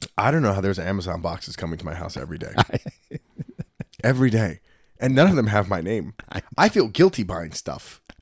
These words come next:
Speaker 1: Like, when I buy something, I'm like,
Speaker 2: I do the same thing.
Speaker 1: I'm like, "Hey, just a heads up.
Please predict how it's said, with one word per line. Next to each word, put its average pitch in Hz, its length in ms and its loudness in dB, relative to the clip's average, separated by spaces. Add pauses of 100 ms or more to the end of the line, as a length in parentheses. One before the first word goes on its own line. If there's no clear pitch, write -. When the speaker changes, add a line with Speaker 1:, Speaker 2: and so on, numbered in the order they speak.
(260)
Speaker 1:
Like, 123 160 2
when 127 100 2
I 160 120 6
buy 135 240 4
something, 196 260 4
I'm 135 100 6
like, 113 220 4
Speaker 2:
I 110 80 8
do 117 100 6
the 101 100 2
same 92 220 2
thing. 95 320 2
Speaker 1:
I'm 107 180 0
like, 104 200 0
"Hey, 104 180 0
just 98 220 -4
a 95 40 -6
heads 92 300 -2
up. 90 200 -4